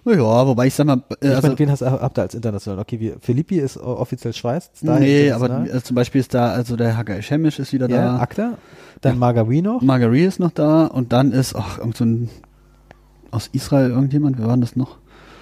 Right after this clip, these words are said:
Speaker 2: Ich
Speaker 1: Der
Speaker 2: hab
Speaker 1: eine
Speaker 2: die
Speaker 1: aus Israel.
Speaker 2: <laughs> Noch einer, der eine, genau, der eine Zahnarzt, der eine Endodontologe.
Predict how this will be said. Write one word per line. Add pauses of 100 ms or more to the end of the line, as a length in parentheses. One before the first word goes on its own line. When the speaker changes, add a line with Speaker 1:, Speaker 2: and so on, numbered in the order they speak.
(880)
Speaker 2:
Ich
Speaker 1:
Der
Speaker 2:
hab
Speaker 1:
eine
Speaker 2:
die
Speaker 1:
aus
Israel. (140)
Speaker 2:
<laughs>
Noch
einer,
der
eine,
genau,
der
eine
Zahnarzt,
der
eine
Endodontologe.